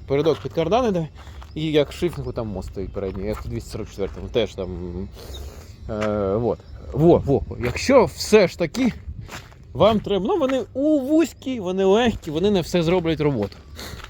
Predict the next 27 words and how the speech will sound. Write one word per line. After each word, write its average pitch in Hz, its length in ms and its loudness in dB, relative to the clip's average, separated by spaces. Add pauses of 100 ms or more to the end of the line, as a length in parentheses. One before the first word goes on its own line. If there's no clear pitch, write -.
(1120)
Далі 196 300 8
йдемо. 139 220 2
Якщо 226 220 -2
вам 202 100 0
все-таки 196 380 -6
треба 190 280 -2
трактор, 170 340 -4
який 160 200 -8
буде 170 240 0
вже 151 180 -2
в 165 80 -4 (140)
полі, 226 280 2
трохи 165 320 -4
пару 170 220 4
гектар 185 400 0
маєте, 143 400 0 (460)
я 175 140 4
б 156 60 -2
радив 175 280 4
тільки 165 260 -10
шифінга, 175 460 -4
ну, 190 180 -2
починай 170 360 0
дивитися 160 420 2
тільки 170 220 -2
з - 60 -6
шифінга. 147 460 -2